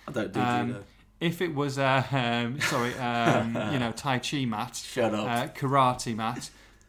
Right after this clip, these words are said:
Speaker 2: and, um, if it was, um, look, if it was a one v one in a, in a cricket net session, then you, Keno, you'd be in a lot of trouble.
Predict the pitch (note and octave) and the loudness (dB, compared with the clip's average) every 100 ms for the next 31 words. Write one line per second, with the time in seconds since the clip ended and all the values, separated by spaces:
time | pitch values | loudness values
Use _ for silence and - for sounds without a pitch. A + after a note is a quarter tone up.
0 | - C3+ C3 C3 C3 D3 C#3 - F3+ G3 | -4 0 2 0 -2 -2 -4 -6 -6 -4
1 | F3+ D#3+ C#3+ C3+ E3+ D3+ C3 C#3 D#3+ D3 | -2 -2 -2 -2 -4 -4 -4 -2 -2 -2
2 | D3 C#3+ C#3 C#3+ C3 B2 C#3 B2 - F3 | -4 -2 -4 -4 -4 -6 -6 -8 -6 -8
3 | E3+ C#3 E3 - B2 - A#2 A#2 B2 C#3+ | -6 -6 -8 -8 -10 -6 -4 -4 -4 -6
4 | E3+ - F3+ F3 F3 F3+ E3+ E3 - E3+ | -12 -8 -4 -2 -2 -2 -4 -6 -6 -6
5 | C#3+ G#2+ | -6 -6